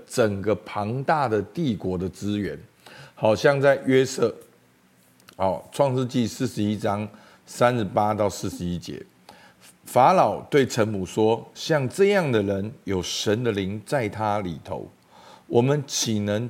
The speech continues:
找得着呢？”法老对约瑟说：“神既将这事都指示你，可见没有人像你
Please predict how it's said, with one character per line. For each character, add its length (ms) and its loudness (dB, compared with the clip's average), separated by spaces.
找 360 -2
得 180 -4
着 460 -2
呢？” 280 0
法 180 6
老 180 6
对 160 0
约 200 4
瑟 220 0
说 320 2
：“神 440 0
既 280 -4
将 320 0
这 160 0
事 260 -2
都 220 2
指 260 -6
示 220 -4
你， 260 -4
可 280 2
见 340 0
没 220 2
有 180 2
人 240 -2
像 540 -2
你 120 -4